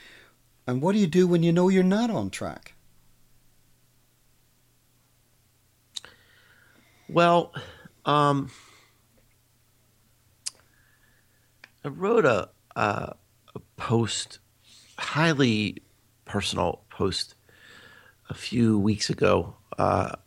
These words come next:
Speaker 2: called simply, "What is the meaning of life?"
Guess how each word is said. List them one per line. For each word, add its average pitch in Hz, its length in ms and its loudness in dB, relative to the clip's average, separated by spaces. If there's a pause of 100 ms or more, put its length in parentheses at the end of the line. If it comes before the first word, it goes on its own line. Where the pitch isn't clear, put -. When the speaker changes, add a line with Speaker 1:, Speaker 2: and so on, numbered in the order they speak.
(180)
Speaker 2:
called 98 320 -2
simply, 101 520 -2 (100)
"What 147 300 -2
is 127 140 0
the 123 120 0
meaning 98 440 0
of - 180 -10
life?" - 360 -12